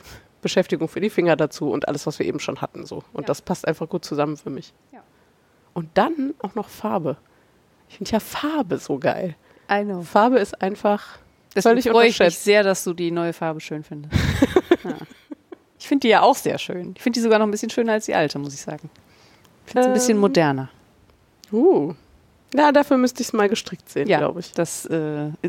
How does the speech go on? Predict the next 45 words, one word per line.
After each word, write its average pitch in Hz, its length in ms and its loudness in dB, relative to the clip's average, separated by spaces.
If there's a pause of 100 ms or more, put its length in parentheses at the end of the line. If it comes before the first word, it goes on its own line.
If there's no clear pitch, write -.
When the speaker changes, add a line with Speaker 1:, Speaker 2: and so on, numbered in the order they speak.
Speaker 2:
das 175 160 4
stimmt 202 320 2
natürlich, 151 420 0
aber 190 140 6
im 196 60 2
Strang 165 360 2
sieht's 151 260 -10
sehr - 140 -12
schön - 100 -18 (240)
aus. - 140 -16
Also - 160 -12
ich - 140 -2
find's 147 180 -10
sieht - 160 -14
sehr 127 100 -6
Speaker 1:
Im 220 60 2
Speaker 2:
schön. 226 80 2
Speaker 1:
Strang 233 300 2
ist 294 120 -4
es 233 100 -10
sehr 202 120 4
modern, 147 420 -2
ja. - 60 -10
Speaker 2:
<laughs> - 1500 -6
Okay, 196 580 4 (380)
wir 247 140 4
müssen 185 280 -2
zur 185 120 -2
nächsten 185 400 -4
Frage. 240 200 -2
Speaker 1:
Ich 330 100 4
glaube 220 300 4
auch. 190 220 6 (840)
Speaker 2:
<clears throat> 208 600 0
Karin 349 320 4
fragt, 170 420 2
welche 294 380 2
Handarbeitsdisziplinen 190 1000 0
habt 214 160 0
ihr 220 80 4
schon 233 140 0
ausprobiert? 143 680 0
Was 190 140 4
ist 220 160 -4
geblieben, 226 320 0